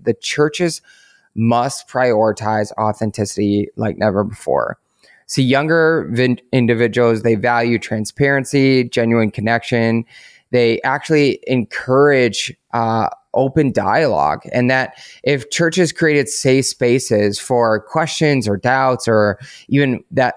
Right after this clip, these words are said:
if we fostered environments where individuals can express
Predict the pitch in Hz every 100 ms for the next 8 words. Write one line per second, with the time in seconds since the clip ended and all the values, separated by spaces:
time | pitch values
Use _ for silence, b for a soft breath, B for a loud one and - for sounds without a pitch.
0 | - 120 127 113 - 131 135 - 135 113
1 | 107 113 120 120 113 107 117 107 - 123
2 | 123 120 110 113 107 - 151 95 - -
3 | 117 104 113 - -